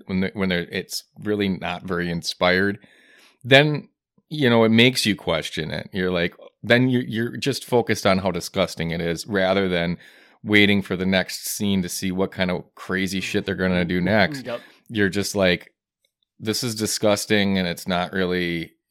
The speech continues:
Speaker 1: it's not creative in any way that's redeeming.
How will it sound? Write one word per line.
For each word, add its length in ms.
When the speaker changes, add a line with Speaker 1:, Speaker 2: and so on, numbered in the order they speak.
Speaker 1:
it's 180
not 280
creative 420
in 120
any 200
way 220
that's 240
redeeming. 720